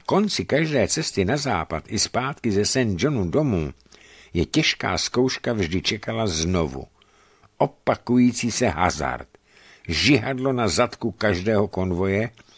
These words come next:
které mohlo jednoho dne docela dobře nalézt svůj cíl.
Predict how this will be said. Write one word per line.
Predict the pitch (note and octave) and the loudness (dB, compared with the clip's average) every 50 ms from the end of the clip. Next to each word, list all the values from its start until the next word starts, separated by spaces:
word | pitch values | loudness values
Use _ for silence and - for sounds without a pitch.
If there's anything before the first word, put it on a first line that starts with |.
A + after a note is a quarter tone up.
| - _ _ | -20 _ _
které | - A2 G#2 G#2 G2+ | 0 2 2 4 4
mohlo | G2 G#2 G#2 G2+ A2 A2 | 4 4 4 4 4 4
jednoho | G2+ G2+ G#2+ G2+ G#2 G#2+ F#2 F#2+ F#2 | 4 4 4 4 2 2 4 4 2
dne | D2+ D#2+ F#2+ F#2+ | 2 0 0 2
docela | F2+ G2+ - - G#2+ G2 F2 | 2 0 0 2 0 0 2
dobře | D2 F2 F2 E2 D#2+ F2+ F2+ | 0 0 -2 -2 -2 -2 0
nalézt | E2+ D#2+ D#2 D#2+ E2+ F2 F2 - - - - | 0 0 -2 -2 -2 -2 -4 -6 -6 -8 -8
svůj | - E2+ E2 E2 D#2 | -4 -4 -2 -2 -4
cíl. | - - C#2+ C2+ B1 - | -4 -6 -8 -8 -8 -10